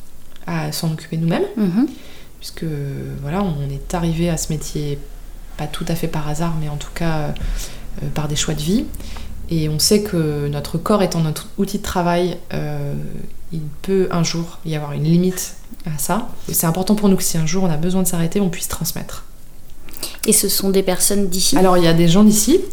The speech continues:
Speaker 1: Effectivement, acheter la ferme en collectif, ça voulait dire s'ancrer aussi, puisque comme on était des hors cadres et des hors venus, comme disent ma, comme dit ma petite voisine, donc, euh, on n'était pas d'ici. Euh, proposer l'achat collectif, c'était aussi proposer aux gens du coin
Speaker 2: Mhm.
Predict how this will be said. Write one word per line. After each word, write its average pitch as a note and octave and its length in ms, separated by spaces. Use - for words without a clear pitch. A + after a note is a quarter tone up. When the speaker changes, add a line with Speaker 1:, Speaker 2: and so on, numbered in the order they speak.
Speaker 1:
Effectivement, G#3+ 800
acheter G#3 240
la G#3+ 80
ferme G#3 200
en F#3 40
collectif, F#3+ 320
ça G3 120
voulait F3 180
dire F3 160
s'ancrer G#3+ 480
aussi, A3 220
puisque F3+ 340
comme G3 200
on F#3+ 100
était F3+ 300
des D#3+ 220
hors F#3 200
cadres F#3 320
et C4 80
des A3 220
hors G#3+ 180
venus, G#3 380
comme E3+ 140
disent E3+ 140
ma, E3+ 100
comme E3+ 280
dit E3 80
ma E3 100
petite D#3 200
voisine, F#3 280
donc, F3+ 240
euh, D3+ 180
on C#3 60
n'était - 180
pas - 120
d'ici. E3+ 400
Euh, D#3+ 480
proposer A3+ 380
l'achat G3 200
collectif, F#3 400
c'était F#3 220
aussi E3+ 160
proposer F3 380
aux E3+ 40
gens E3+ 140
du E3+ 160
coin A3 260
Speaker 2:
Mhm. G3+ 280